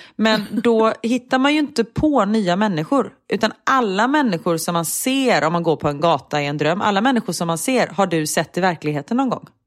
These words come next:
Speaker 2: Är det sant? Det är inte jag som har
Speaker 1: Det är
Speaker 2: berättat,
Speaker 1: sant.
Speaker 2: om jag inte har glömt.
Speaker 1: Nej.
Speaker 2: Ah.
Speaker 1: Man hittar liksom aldrig på en ny, eh, person.
Speaker 2: Fast det har jag ju för mig att jag har gjort. Eller det tror... Eller nej, kanske man inte gör.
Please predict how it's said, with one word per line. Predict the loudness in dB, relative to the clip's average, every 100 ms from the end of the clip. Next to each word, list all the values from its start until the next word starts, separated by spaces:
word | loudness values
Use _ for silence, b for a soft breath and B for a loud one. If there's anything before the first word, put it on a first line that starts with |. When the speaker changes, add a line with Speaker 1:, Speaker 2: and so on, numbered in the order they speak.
| -4
Speaker 2:
Är | -2
det | -2
sant? | -4 -8 -2 0 0 -2
Det | 0 0
är | 2
inte | -2 0
jag | 0 0
som | 0
har |
Speaker 1:
Det | 0
är | 2
Speaker 2:
berättat, | 0 -2
Speaker 1:
sant. | -2
Speaker 2:
om | -2 -2
jag |
inte | -4 -6
har |
glömt. | -6 -10 -14 -20 _ -2
Speaker 1:
Nej. | 0 0
Speaker 2:
Ah. | B -16 -14 -14 -16 -16 B
Speaker 1:
Man | 2 2
hittar | 0 0 -2
liksom | 0 0
aldrig | 0 0 -2
på | -2 0 2 2
en | 0 0
ny, | 0 -2 0 0
eh, | 2 0 -2
person. | -4 -6 -4 -4 -6 _ _
Speaker 2:
Fast | -4 0
det |
har | 2
jag | 2
ju | 0
för | 0 -4
mig | -2
att | -6
jag | -6 -6 -6 -8
har | -10
gjort. | -6 -8 -8 _ -20 -18 -4
Eller | -2 -2 -4 -18 -8
det | -6
tror... | -4 -2 -4 -6 _ -2
Eller | -2 -4 _
nej, | -8 -8
kanske | -14 -8 -8
man | -6
inte | -8 -8 -10
gör. | -8 -8 -10